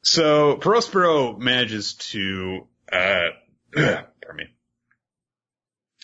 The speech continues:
uh, spot Luffy and Brule on the ground. He points Big Mom after them, and, uh, they, there's a brief action scene, uh, he, where he, you know, Prospero tries to summon a, a wall of candy to stop them.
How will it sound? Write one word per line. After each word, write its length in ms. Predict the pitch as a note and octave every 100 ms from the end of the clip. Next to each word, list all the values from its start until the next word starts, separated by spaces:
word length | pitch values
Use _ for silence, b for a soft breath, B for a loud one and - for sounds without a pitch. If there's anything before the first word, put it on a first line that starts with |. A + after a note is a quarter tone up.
| b b b _
uh, 320 | F2+ E2+ E2+ -
spot 760 | - - - C3+ B2+ G#2+ - -
Luffy 680 | G2+ C3 A#2+ C3+ A#2 A2 -
and 560 | G2+ G2 F#2+ F#2 F2 F2 F#2+
Brule 420 | F#2+ F#2+ F2 F2 E2
on 100 | D2+
the 60 |
ground. 600 | D2+ D3 D3+ D3 C#3+ A2 b b b _
He 440 | G#2+ G2 F#2 -
points 480 | - C3 B2 A2 -
Big 200 | - F#2
Mom 200 | F2 F2
after 300 | C#3+ D#3 D#3
them, 440 | D3 C#3+ C#3 C3 _ _ _ _
and, 560 | F#2+ F#2+ F#2 F#2 F#2 F2+
uh, 220 | F2 F2 F2 E2+ - -
they, 280 | F#2+ E2+ _ _ -
there's 200 | A#2+ A2
a 60 |
brief 420 | F#2+ A#2 G#2 - -
action 420 | G2+ - - F#2
scene, 640 | - - F2+ F2 F2 E2 _ E2
uh, 180 | D#2+ D#2+
he, 180 | G2+ G2
where 200 | F2 -
he, 320 | F#2 D#2+ - _
you 100 | E2+
know, 140 | D#2 D2+
Prospero 520 | - F#2+ - G2 F#2
tries 220 | F2 E2
to 60 | E2+
summon 240 | E2+ D#2
a, 260 | D2 - -
a 40 |
wall 160 | - -
of 80 | -
candy 320 | G#3 G3+ F3
to 100 | D#3+
stop 420 | - E3 D3+ -
them. 380 | D3 C3+ C3